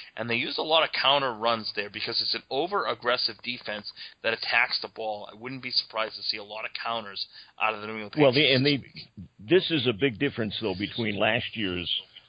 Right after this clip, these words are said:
Speaker 2: Bills we talked about earlier on defense and this year, 'cause they were horrendous against the rush last year. The Patriots ran all over 'em. And, and this year they corrected a lot of those problems. And, uh, so I, I don't know that you're gonna see a huge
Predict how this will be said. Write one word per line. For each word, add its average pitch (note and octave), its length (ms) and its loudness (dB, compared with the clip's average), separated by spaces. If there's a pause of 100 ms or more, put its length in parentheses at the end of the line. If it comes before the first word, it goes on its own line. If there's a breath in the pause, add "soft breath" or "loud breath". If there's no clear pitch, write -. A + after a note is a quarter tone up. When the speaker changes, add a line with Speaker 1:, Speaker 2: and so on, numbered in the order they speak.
(140)
Speaker 2:
Bills G2 380 4
we G2 100 -2
talked G2+ 280 2
about F2+ 280 -2
earlier G2 360 -4
on D#2 260 -6
defense F#2+ 480 -4
and F2 100 -8
this G#2+ 200 -2
year, E2 100 -2 (320 loud breath)
'cause G#2 160 0
they D3 100 8
were A2+ 140 -2
horrendous F2 640 -4
against D2 300 -14
the F2 80 -12
rush D2 320 -12
last C#2+ 300 -14
year. C#2+ 140 -8
The E2 80 -14
Patriots G2+ 480 0
ran F#2 280 -4
all E2 220 -6
over F#2 300 -6
'em. - 80 -16 (560 loud breath)
And, G#2+ 280 0
and A#2 160 0
this B2+ 200 2
year A#2 120 2
they G2+ 220 0 (240)
corrected A#2+ 500 2
a E2+ 60 -2
lot F#2 240 2
of F#2 60 -2
those F2+ 240 -6
problems. F#2+ 440 0 (440 loud breath)
And, F2+ 440 -4
uh, F2+ 400 -4
so A2 120 4
I, A#2+ 320 6
I C#3+ 40 6
don't C#3 200 2
know C3+ 180 4
that B2 200 0
you're A#2 100 -6
gonna G#2+ 220 -4 (120)
see B2+ 160 0
a F2+ 120 -2 (140)
huge D#3+ 380 -8